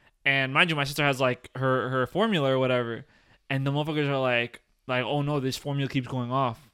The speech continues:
We're gonna have to, like, you're gonna have to leave it." And my sister's just there like, "No, I'm not leaving this." <laughs>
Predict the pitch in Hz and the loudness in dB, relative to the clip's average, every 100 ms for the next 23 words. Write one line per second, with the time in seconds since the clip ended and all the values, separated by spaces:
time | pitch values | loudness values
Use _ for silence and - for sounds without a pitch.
0 | - 131 127 127 131 117 113 - - 127 | -6 -2 0 0 -2 -6 -6 -12 -6 -2
1 | 135 - 117 143 135 110 - 120 127 156 | 0 -2 -2 0 0 -2 -10 -10 -6 -4
2 | 151 135 127 135 123 113 107 _ 123 117 | -2 -2 0 0 0 -2 -6 _ -12 -8
3 | 113 117 - _ 120 113 117 117 120 113 | -8 -8 -18 _ -12 -6 -6 -4 -6 -8
4 | 113 110 113 - 247 | -10 -10 -10 -12 -14